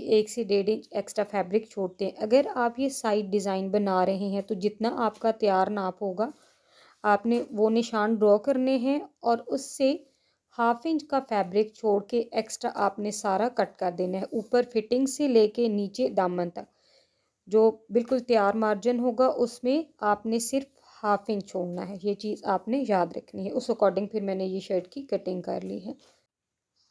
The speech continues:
अब साइड पे जो डिज़ाइन बनाना है उसकी कटिंग मैंने स्टिक पेपर पे करनी है। तो स्टिक पेपर की चौड़ाई मैंने टोटल तीन इंच ली है और इसकी लंबाई मैंने ऊपर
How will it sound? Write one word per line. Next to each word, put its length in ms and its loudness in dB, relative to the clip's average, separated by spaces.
अब 160 2
साइड 360 0
पे 80 -6
जो 120 -4
डिज़ाइन 420 2
बनाना 320 2
है 60 4
उसकी 200 -8
कटिंग 320 -4
मैंने 200 0
स्टिक 280 -10
पेपर 280 -2
पे 160 -4
करनी 320 0
है। 80 0
तो 140 -8
स्टिक 280 -12
पेपर 300 2
की 180 -2
चौड़ाई 420 2
मैंने 260 0
टोटल 420 -4
तीन 240 -4
इंच 220 -2
ली 140 -2
है 200 0
और 200 0
इसकी 300 -6
लंबाई 440 2
मैंने 280 0
ऊपर 280 -2